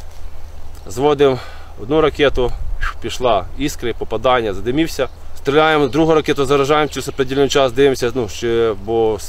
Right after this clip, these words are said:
свист іде, все, чи нас ніхто не вицепив. Дивимося туди, друга ракета, пускаємо в танк, перед ним вспишка біла. Думали, не попали.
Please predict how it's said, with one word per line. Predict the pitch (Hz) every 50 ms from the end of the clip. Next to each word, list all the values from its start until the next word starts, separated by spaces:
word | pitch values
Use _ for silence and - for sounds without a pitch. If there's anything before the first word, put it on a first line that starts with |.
| - -
свист | - - - 135 156 - -
іде, | 127 120 151 151
все, | 131 - 143 123
чи | - 120
нас | 127 123 -
ніхто | 123 107 - 113
не | 117
вицепив. | 123 156 160 - 147 - - 131 127 - - - - - - - - - - 98
Дивимося | 123 143 147 139 135 - 135
туди, | 117 120 120 131 143 143 131 - - - - - - - - - - - - - - - - - - - -
друга | - 117 135 127 123 127
ракета, | 127 117 - 143 143 131 -
пускаємо | - - 117 - - 139 127 127 117
в |
танк, | - - 135 131 131 123 - - - -
перед | 131 131 131 127
ним | 139 139 123
вспишка | - - - - 156 165 151 - - 127 113 - - 92 -
біла. | - 147 139 131 127 117 107 - - - - - - - - - - - - - - - - - - - - - - -
Думали, | - 143 147 156 147 139
не | 135 139
попали. | 131 - 127 - - 117 101 95 95 90